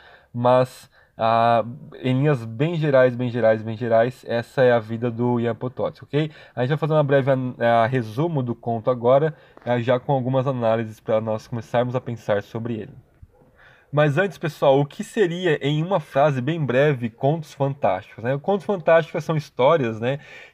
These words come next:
que não podem ser explicadas pelas leis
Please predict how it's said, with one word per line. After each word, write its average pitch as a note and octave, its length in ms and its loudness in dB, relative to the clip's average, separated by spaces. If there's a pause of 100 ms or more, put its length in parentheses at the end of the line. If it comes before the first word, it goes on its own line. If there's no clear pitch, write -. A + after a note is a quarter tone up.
que E3 160 -4
não G3 180 2
podem F3+ 300 2
ser E3 160 -4
explicadas C#3+ 720 0
pelas C#3+ 480 -4
leis C3 680 -2